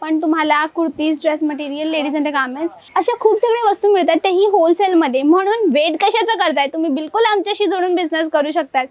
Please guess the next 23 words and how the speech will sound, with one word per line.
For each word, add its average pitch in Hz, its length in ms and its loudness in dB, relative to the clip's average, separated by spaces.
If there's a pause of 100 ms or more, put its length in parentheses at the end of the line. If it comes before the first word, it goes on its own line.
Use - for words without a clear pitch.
(540)
आता 330 320 0
मित्रांनो, 453 540 0
तुमच्या 381 240 2
मनात 381 160 0
प्रश्न 359 320 -4
असेल 370 180 -4
इन्व्हेस्टमेंट 330 500 0
किती 285 200 -4
करायची, 240 400 -6 (240)
आता 285 360 -2
डिपेंड 302 360 -2
करतं 302 260 2
तुम्ही 311 180 0
कोणत्या 285 300 -2
ठिकाणी, 277 340 -4
कशा 277 220 -4
प्रकारच्या 302 460 -2
एरियामध्ये 302 520 -2
तुमचा 302 240 -4
बिझनेस 277 340 -6
करू 285 200 0
इच्छित 285 280 -6
आहात. 269 220 -2